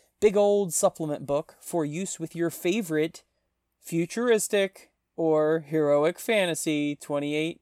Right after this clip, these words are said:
millimeter game that uses D sixes, okay? It, I'm,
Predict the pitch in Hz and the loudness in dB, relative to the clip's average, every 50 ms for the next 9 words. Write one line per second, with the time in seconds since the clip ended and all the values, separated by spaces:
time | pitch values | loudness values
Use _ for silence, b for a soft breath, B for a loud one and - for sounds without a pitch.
0 | _ - 151 151 151 151 147 147 147 147 156 160 165 180 190 - _ _ _ _ | _ -8 -6 -4 -4 -4 -4 -4 -4 -4 -2 -4 -4 -6 -8 -12 _ _ _ _
1 | _ _ _ _ _ _ _ _ _ _ _ _ _ 156 143 175 170 156 147 147 | _ _ _ _ _ _ _ _ _ _ _ _ _ -4 0 0 0 2 0 -2
2 | 147 143 143 143 143 139 _ _ _ _ _ _ _ _ _ 160 151 143 143 143 | -4 -6 -8 -10 -12 -14 _ _ _ _ _ _ _ _ _ -4 -2 -2 -2 -2
3 | 143 135 139 143 139 127 147 147 143 - 143 131 - - 127 110 - - - - | -4 -4 -4 -8 -4 -4 -4 -4 -2 -4 -6 -8 -8 -12 -16 -16 -16 -18 -18 -18
4 | - 143 - - 151 143 143 143 143 b b b b b b b b _ - 160 | -20 -10 -4 0 0 2 0 0 -4 b b b b b b b b _ -10 -10
5 | - - - - - 170 175 185 196 208 214 202 170 | -10 -12 -16 -8 -2 0 2 2 2 2 0 -4 -8